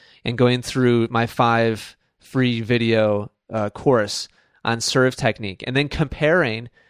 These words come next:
your serve technique with the serve technique of professional players that actually do it for a living. So that could be an example of self-research.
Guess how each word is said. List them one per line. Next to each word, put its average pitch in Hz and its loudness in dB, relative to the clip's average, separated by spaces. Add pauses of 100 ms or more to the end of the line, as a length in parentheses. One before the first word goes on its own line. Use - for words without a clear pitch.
(140)
your 131 4
serve 143 2
technique 117 -4 (300)
with 135 2
the 143 2
serve 139 2
technique 131 -2
of 117 2
professional 123 -2
players 156 0
that 113 0
actually 117 0
do 127 0
it 127 0
for 131 -2
a 117 2
living. 123 -4 (360)
So - -4
that 120 2
could 127 0
be 127 2
an 120 0
example 117 -2 (320)
of 110 2
self-research. - -2